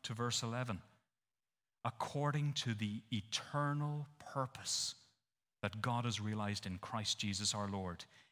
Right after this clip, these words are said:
In whom we have boldness and access with confidence through our faith in him.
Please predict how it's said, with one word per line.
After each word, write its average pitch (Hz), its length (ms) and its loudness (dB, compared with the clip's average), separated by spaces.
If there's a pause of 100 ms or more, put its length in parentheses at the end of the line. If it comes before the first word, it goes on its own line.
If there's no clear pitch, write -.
(120)
In 120 120 4
whom 110 220 2
we 104 100 4
have 95 280 -4
boldness 117 640 0 (300)
and 95 160 -2 (100)
access 113 640 0
with - 220 -14
confidence 117 800 0 (360)
through 107 200 0
our 98 120 2
faith 98 420 -6
in 95 80 -4
him. 87 240 -10